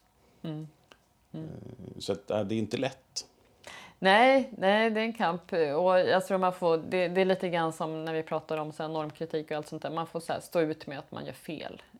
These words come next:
Speaker 1: också. Och då
Speaker 2: Mm.
Speaker 1: säger man så här, "Förlåt." Eh, och det behöver inte vara så mycket värre än så egentligen. Och man kan
Speaker 2: Mm.
Speaker 1: också när man är så här, "Visst,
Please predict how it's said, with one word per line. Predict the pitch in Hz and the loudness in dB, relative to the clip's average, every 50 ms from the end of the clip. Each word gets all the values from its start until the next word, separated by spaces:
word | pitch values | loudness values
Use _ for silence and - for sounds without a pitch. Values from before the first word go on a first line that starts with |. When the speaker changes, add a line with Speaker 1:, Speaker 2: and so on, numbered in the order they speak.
| _ - | _ -14
Speaker 1:
också. | 180 170 - - - - - 175 180 - | -14 -12 -12 -12 -14 -12 -12 -12 -12 -10
Och | - 170 | -8 -8
då | 160 156 | -6 -4
Speaker 2:
Mm. | 156 185 | -6 -4
Speaker 1:
säger | 175 147 143 143 | -4 -6 -8 -8
man | 143 147 | -12 -14
så | - - | -12 -12
här, | - - | -12 -8
"Förlåt." | - 156 147 156 - - - _ - - - _ _ _ _ _ _ _ _ _ _ _ _ _ _ _ _ _ _ - | -6 -6 -6 -6 -8 -10 -14 _ -20 -20 -20 _ _ _ _ _ _ _ _ _ _ _ _ _ _ _ _ _ _ -12
Eh, | 170 151 143 - - | -10 -10 -10 -12 -12
och | - - 151 | -14 -12 -8
det | 143 139 | -8 -8
behöver | 135 131 127 139 | -8 -8 -10 -12
inte | 139 - - | -14 -14 -14
vara | - - | -14 -14
så | - - - - | -12 -12 -12 -12
mycket | - - - - 160 | -12 -14 -14 -12 -12
värre | 165 170 170 175 | -12 -12 -14 -14
än | 170 170 | -16 -16
så | - - - - | -16 -16 -14 -14
egentligen. | 175 170 - - - - - - - - - - - | -14 -14 -16 -14 -14 -16 -16 -16 -18 -20 -20 -20 -20
Och | - _ - 160 | -18 _ -6 -2
man | 160 156 151 | -2 -2 -2
kan | 165 160 | -2 -4
Speaker 2:
Mm. | 151 147 | -4 -4
Speaker 1:
också | 147 - - 147 | -4 -4 -6 -6
när | 147 143 | -6 -4
man | 147 147 147 147 | -6 -6 -6 -6
är | 143 147 | -6 -6
så | - - | -4 -4
här, | - - - - | -6 -6 -4 -4
"Visst, | - 165 - - | -4 -4 -4 -6